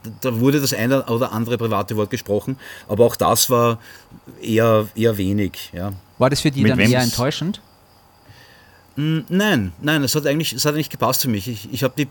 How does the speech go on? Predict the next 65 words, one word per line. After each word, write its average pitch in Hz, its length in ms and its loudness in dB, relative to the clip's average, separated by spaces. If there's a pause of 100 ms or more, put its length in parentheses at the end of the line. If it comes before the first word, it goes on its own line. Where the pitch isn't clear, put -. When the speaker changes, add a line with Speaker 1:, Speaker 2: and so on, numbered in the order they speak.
(100)
Speaker 1:
die 139 60 -4
Professionalität 135 680 -2
geschätzt, - 380 -4
die 117 40 -2
er 107 80 -2
dann 101 140 -4
an 98 100 -4
den - 40 -12
Tag 87 140 -6
gelegt 82 300 -10
hat. 80 80 -10 (680)
Speaker 3:
Mit 104 260 0
wem 110 220 2
war 120 100 2
der 104 160 0
damals, 104 480 -2
äh, 85 140 -6
liiert? 87 460 -6 (140)
Speaker 1:
Boah, 78 180 -2
also 92 420 -4
da 92 60 0
Speaker 3:
neunzehnhundertneunundachtzig? 104 180 2
Speaker 1:
fragst 113 240 0
du 120 40 0
mich, 107 180 2
Speaker 3:
Mit 104 220 -2
Speaker 1:
da 107 60 6
fragst 110 280 2
du - 20 2
Speaker 3:
Verona? 117 80 2
Speaker 1:
mich 113 80 2
Speaker 3:
Mit 113 80 2
Speaker 1:
zu 113 60 -2
viel. 104 80 6
Speaker 3:
Nattl? 143 300 2 (320)
Speaker 2:
Nee. 113 280 -4
Speaker 3:
Ich 110 60 -4
weiß 78 180 -8
es 71 80 -14
auch - 20 -14
Speaker 1:
Das - 220 0
Speaker 3:
nicht. 98 80 -4
Speaker 1:
weiß 90 80 -8
ich 90 100 -10
nicht. 92 80 -8
Speaker 3:
Keine 90 140 -2
Speaker 1:
Nein, 104 80 2
das 120 80 4
Speaker 2:
Das 117 100 2
war 117 60 4
Speaker 1:
muss 123 100 4
noch 127 60 0
Speaker 2:
ziemlich 117 160 0
Speaker 1:
vorher 123 200 6
Speaker 2:
knapp 123 120 2
Speaker 1:
gewesen 107 160 0
Speaker 2:
davor, 101 160 -4
Speaker 1:
sein. 104 200 -4 (240)
Speaker 2:
ja. 110 60 -6
Ja, 117 80 0
ja, 127 140 0
total. 117 340 -4
Speaker 3:
Ja, 95 60 -2
ja. 73 240 -6
Speaker 1:
Ja. 110 60 -10